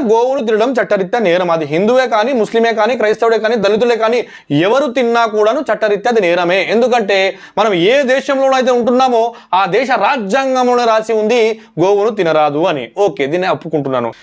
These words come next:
మరి దీనికి పరిష్కారం ఏంటి అంటే, నా దగ్గర కొన్ని ప్లాన్స్ ఉన్నాయి, చూడండి.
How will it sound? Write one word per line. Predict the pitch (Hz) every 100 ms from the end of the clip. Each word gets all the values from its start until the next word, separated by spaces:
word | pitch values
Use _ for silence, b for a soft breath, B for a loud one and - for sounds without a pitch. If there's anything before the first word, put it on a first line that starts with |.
| B -
మరి | 175 294
దీనికి | 302 285
పరిష్కారం | 233 277 285 320 294 277
ఏంటి | 262 214 175
అంటే, | 185 202
నా | 190
దగ్గర | 190 180
కొన్ని | 180 165
ప్లాన్స్ | 170 185 202
ఉన్నాయి, | 170 147
చూడండి. | 170 127 123 202